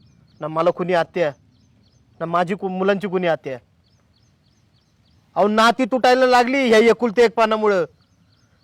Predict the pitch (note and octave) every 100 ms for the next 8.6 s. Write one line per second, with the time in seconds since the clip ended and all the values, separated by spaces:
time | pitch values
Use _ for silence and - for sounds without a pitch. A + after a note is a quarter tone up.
0 | _ G#3 A#3 B3 A#3+ A#3+ B3 A#3+ B3 B3
1 | A#3+ - B3+ B3+ C4 B3+ B3+ C#4 A#3 F#3+
2 | - _ _ _ - G#3 G#3+ A#3 A3+ A3+
3 | A3 G#3+ F#3+ F#3+ F3+ E3 D3 - _ _
4 | _ _ _ _ _ _ _ F3 G#3 A#3+
5 | C4+ C4+ D4 C#4+ C4+ B3 B3 B3+ C4 B3+
6 | B3+ - C#4 - _ _ _ _ _ _
7 | _ _ D3+ F3+ F3+ A3 A3 A3+ A3 G3+
8 | F#3+ E3+ D#3 D3+ D3+ A3